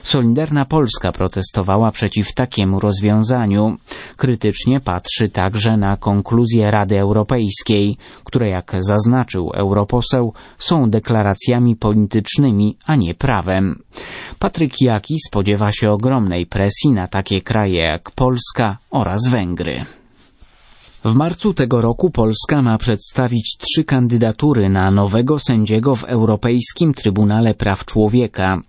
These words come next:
W dwa tysiące dwudziestym pierwszym roku upływa kadencja obecnego sędziego z ramienia Polski, profesora Krzysztofa Wojtyczka. Jego następcę wybierze Zgromadzenie Parlamentarne Rady Europy.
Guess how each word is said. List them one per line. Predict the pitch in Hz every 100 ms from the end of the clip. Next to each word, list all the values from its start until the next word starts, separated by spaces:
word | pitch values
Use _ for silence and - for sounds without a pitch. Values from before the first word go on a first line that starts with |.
| - - - - -
W | 113
dwa | 113 165
tysiące | 190 - 156 131 113
dwudziestym | 101 110 127 - 110
pierwszym | 110 110 - - 117
roku | 135 127 90 90
upływa | 87 104 98 95
kadencja | - 101 98 110 117 151 147
obecnego | 110 98 95 117 113 110
sędziego | - 104 101 98 92 127 127
z |
ramienia | 98 95 95 101 104
Polski, | 131 101 95 - 113 104 -
profesora | - 135 135 - 101 104 131
Krzysztofa | 131 156 143 - 92 - 92
Wojtyczka. | 104 107 104 110 - - 98 95 - _ - - - -
Jego | 117 147 185
następcę | 160 - 101 92 - - 139
wybierze | 107 95 101 104 98
Zgromadzenie | 101 101 95 95 104 117 117
Parlamentarne | - 98 95 92 98 98 113 113 127 139
Rady | 101 82 82 78
Europy. | 82 101 120 104 - 98 98